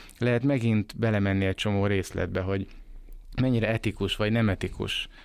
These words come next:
esetleg egy, ö, egy platform szabályozási,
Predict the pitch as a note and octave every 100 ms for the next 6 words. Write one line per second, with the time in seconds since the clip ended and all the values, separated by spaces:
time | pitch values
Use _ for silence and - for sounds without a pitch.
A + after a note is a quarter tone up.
0 | - - G2+ G2 - G2+ G2+ G2 G2 G2+
1 | G2+ - G#2 G2 F#2+ G2+ G2+ - - -
2 | - _ - - C4+ F#2+ A2 G2 - G2
3 | F#2 G#2+ F#2+ F2+ F2 F2+ F2 - F#2+ F2+
4 | F#2